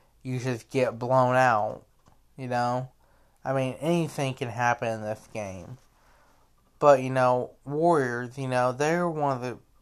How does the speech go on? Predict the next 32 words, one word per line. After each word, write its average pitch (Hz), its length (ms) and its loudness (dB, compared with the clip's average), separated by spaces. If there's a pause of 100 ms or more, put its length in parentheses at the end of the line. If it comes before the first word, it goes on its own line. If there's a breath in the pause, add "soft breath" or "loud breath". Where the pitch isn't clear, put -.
(520)
best, 131 400 6
you 135 80 -6
know, 120 240 0
franchises 123 720 -2
in 120 80 -6
my 127 220 4
opinion. 120 640 -6 (840 soft breath)
'Cause, 156 140 2
I 147 80 2
mean, 139 420 -4
you 143 160 -4
know, 143 100 4
they 139 140 2
made 147 220 2
a 143 80 4
dynasty 139 680 2
of 123 140 -2
Steph, 147 680 2
Klay, 143 360 4
and 127 140 -6
Draymond. 139 800 0 (580 soft breath)
Now 139 240 8
we 147 100 4
have 131 300 4
Poole, 147 500 4
who's 143 180 -6
a 131 120 0
sniper. 135 880 -2 (800)
You 139 80 -10
know, 135 360 0
I 123 160 -6
mean, 127 460 -10